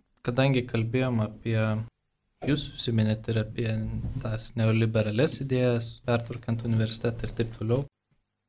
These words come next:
vienas turbūt ryškiausių asmenų šitoje pertvarkoje yra ir pramonininkas Dargis, ponas Dargis,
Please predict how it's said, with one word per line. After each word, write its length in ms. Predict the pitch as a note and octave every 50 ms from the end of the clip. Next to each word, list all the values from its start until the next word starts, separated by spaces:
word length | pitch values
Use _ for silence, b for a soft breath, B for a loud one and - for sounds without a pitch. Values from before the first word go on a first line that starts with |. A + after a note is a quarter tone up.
| _ _ _ -
vienas 320 | A#2+ C#3 D3 D3 C3+ C#3+ - -
turbūt 400 | - A#2+ A2 B2+ B2+ B2 - -
ryškiausių 600 | A#2 A2+ A2+ A#2 - A#2+ C3+ E3 F3 F3 - - A#2
asmenų 420 | A2+ - - A2+ G#2+ A2 A#2 A#2 A#2
šitoje 260 | - - - G#2+ G#2+ - -
pertvarkoje 760 | - A2 A#2+ A2+ - - A#2+ A2+ A#2 - A#2 A2+ A2 A2 A2 G#2+ G#2+ G#2+ A2 A2+ C#3 D#3+ - - _ _ B2
yra 380 | A2+ A2 A2 A2 A2 A2+ A2 A2
ir 160 | A2 G#2+ G#2+ - -
pramonininkas 800 | - - A2 A2+ A#2 A2+ A2+ A2 A2 G#2+ G#2+ - A2+ G#2+ G#2+ G#2+
Dargis, 540 | A2+ A#2+ C#3+ D3+ C3 B2 B2 - - - - _ _ _ _ _ _ _ _ _ _ _ _ _ _ _ _
ponas 320 | - A#2 A2+ A2+ A2 A2
Dargis, 400 | A2+ B2+ B2+ C#3 B2 A#2+ A2+ -